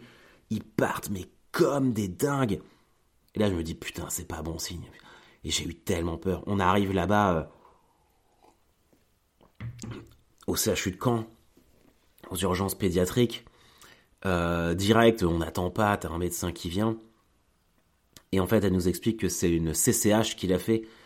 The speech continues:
euh, crise convulsive hyperthermique. C'est-à-dire qu'en fait, euh,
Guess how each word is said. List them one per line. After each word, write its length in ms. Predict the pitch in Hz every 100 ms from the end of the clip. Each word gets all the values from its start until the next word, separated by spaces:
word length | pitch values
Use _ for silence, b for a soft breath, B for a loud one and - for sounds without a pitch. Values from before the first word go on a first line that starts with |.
| B B B -
euh, 120 | 80
crise 520 | 80 - 127 120 110
convulsive 800 | - 110 101 101 - 117 113 98 110
hyperthermique. 800 | 101 110 - - 104 110 113 - B B B B _ _ _ _ _ _ _ _ - 92
C'est-à-dire 420 | - 104 90 113
qu'en 140 | 113 92
fait, 280 | 123 117 104
euh, 200 | 92